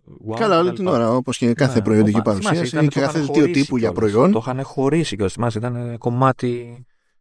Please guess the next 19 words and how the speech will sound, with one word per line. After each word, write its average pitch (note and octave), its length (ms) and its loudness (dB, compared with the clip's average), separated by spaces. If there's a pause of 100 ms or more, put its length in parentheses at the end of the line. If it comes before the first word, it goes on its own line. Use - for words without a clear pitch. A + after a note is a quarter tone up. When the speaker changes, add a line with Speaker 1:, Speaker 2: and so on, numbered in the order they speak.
Speaker 1:
ε, A#2+ 400 -8
Speaker 2:
Ε, B2 40 0
Speaker 1:
και - 120 -10
καλά B2 140 0
Speaker 2:
εντάξει, A#2+ 200 0
Speaker 1:
μόνο A#2 140 0
Speaker 2:
κοίτα, A#2+ 200 -2
Speaker 1:
του. B2 60 -2
Speaker 2:
τότε D3 240 0
ήταν, D3+ 120 4 (220)
τότε - 180 -6
ήταν C#3 160 0
και C3+ 100 -4
φρέσκο - 320 2
αυτό, F#2+ 380 -6
σαν A#2 260 0
branding. G#2+ 320 2 (220)
Το, B2+ 100 2
ανα-, B2 300 2